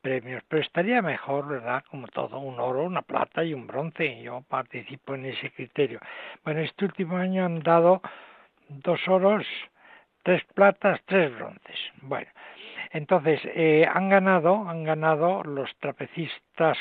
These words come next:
Caballero, que son unos trapecistas mexicanos, que son tres hermanos, Rubén Caballero, veinticinco años, Rafael Caballero, diecisiete, y el pequeño, Andrew Caballero, de quince,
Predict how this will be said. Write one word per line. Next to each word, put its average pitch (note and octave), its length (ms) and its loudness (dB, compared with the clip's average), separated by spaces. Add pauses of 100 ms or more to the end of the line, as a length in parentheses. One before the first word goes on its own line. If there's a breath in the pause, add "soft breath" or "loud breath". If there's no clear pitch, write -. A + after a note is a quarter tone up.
Caballero, D#3+ 580 2
que D#3 140 -4
son D3 240 -10
unos D3+ 340 -10 (160)
trapecistas C#3+ 720 -4 (560 loud breath)
mexicanos, D#3 760 0 (100)
que C#3 100 -4
son C#3+ 260 -6
tres C3+ 280 -8
hermanos, D#3+ 580 0 (580 loud breath)
Rubén D#3+ 420 4
Caballero, F3 640 6
veinticinco D#3+ 640 0
años, F3 320 2
Rafael C#3+ 540 0
Caballero, D#3 600 -2
diecisiete, D3+ 920 -4 (540 loud breath)
y - 60 -8
el A#2 100 -10
pequeño, D#3 640 0 (280 loud breath)
Andrew E3+ 400 0
Caballero, E3 560 4
de D#3 120 4
quince, - 560 0